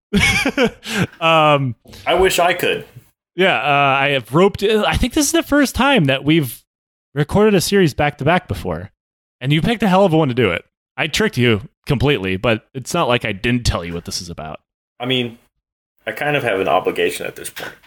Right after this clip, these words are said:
Speaker 1: Yeah, you have, we've already started recording. You can't back out now. It's,
Speaker 2: Right.
Speaker 1: it's, it's in too deep. Uh, so before, uh, as in part one, Nick has the ability at any point, if he thinks that we are talking about something too horrible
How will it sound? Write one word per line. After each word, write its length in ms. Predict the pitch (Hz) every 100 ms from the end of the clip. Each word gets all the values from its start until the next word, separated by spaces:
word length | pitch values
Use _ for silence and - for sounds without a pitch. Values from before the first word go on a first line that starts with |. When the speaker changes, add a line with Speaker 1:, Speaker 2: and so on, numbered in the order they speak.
| _ _ _ _ _ -
Speaker 1:
Yeah, 220 | 160 110
you 140 | 120
have, 180 | 143 127
we've 120 | 165 202
already 160 | 196
started 240 | - 165 147
recording. 320 | 120 151 120
You 80 | 107
can't 180 | 127
back 220 | 110 113 120
out 140 | 117
now. 240 | 110 98 85
It's, 180 | - -
Speaker 2:
Right. 220 | 107 95
Speaker 1:
it's, 160 | 120 139
it's 160 | 107 123
in 120 | 143
too 160 | 151
deep. 280 | 139 156 165 - - _ -
Uh, 200 | 139 143
so 300 | 240 254 262 _ _
before, 500 | 190 180 170 160 170 -
uh, 420 | 147 139 139 135 147
as 160 | 156
in 100 | 175 165
part 220 | 165 135
one, 220 | 135 151
Nick 260 | 202 - -
has 220 | 180 165
the 100 | 190
ability 380 | 170 202 147 113
at 60 | -
any 160 | 190 226
point, 340 | 202 170 98 _ _ - - _ -
if 100 | 127
he 100 | 147
thinks 340 | 175 170 160
that 100 | 135
we 140 | 143
are 60 | 180
talking 300 | 180 180 185
about 100 | 175
something 240 | 185 160
too 180 | 127 247
horrible 540 | 233 247 143 107 -